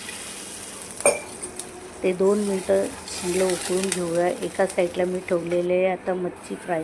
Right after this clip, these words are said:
करायला, ते पण बघूया आपण. आपल्या रस्स्याला मस्त उकळी आलेली आहे, कोकम टाकून घेऊया आपण. हे पहा मच्छी कशी बोंबील फ्राय केलेली आहे.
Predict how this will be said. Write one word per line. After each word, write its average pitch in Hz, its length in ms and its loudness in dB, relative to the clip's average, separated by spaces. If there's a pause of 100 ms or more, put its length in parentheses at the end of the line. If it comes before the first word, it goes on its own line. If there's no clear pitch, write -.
(140)
करायला, 170 360 0 (520)
ते 190 80 6
पण 208 280 2
बघूया 170 420 2
आपण. 180 300 0 (320)
आपल्या 190 460 4
रस्स्याला 185 380 2
मस्त 208 360 0
उकळी 180 380 2
आलेली 165 400 2
आहे, 156 100 -2 (440)
कोकम 185 400 0
टाकून 165 360 0
घेऊया 160 400 0
आपण. 165 320 0 (2500)
हे 190 100 2 (100)
पहा 180 180 4
मच्छी 180 360 2
कशी 185 420 2 (1400)
बोंबील 185 340 6
फ्राय 175 300 6
केलेली 165 480 4
आहे. 156 540 2